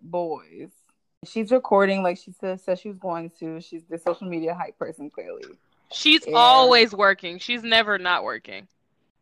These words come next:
Speaker 1: It's, it's brought up that Lil Murda wasn't around when he said he was around. 'Cause they're like, "Dude, we'd have another song by now if you didn't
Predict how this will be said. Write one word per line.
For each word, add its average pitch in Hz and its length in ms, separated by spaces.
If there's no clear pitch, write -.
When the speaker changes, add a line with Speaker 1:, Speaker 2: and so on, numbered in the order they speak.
Speaker 1:
It's, 220 180
it's 208 160
brought 285 480
up 202 360
that 160 500
Lil 233 500
Murda 202 440
wasn't 175 600
around 165 600
when 165 120
he 160 160
said 160 400
he - 120
was 67 220
around. - 340
'Cause 233 160
they're 220 100
like, 202 220
"Dude, 262 260
we'd 233 140
have 240 280
another 214 240
song 254 260
by 208 100
now 180 180
if 180 80
you 185 140
didn't 180 220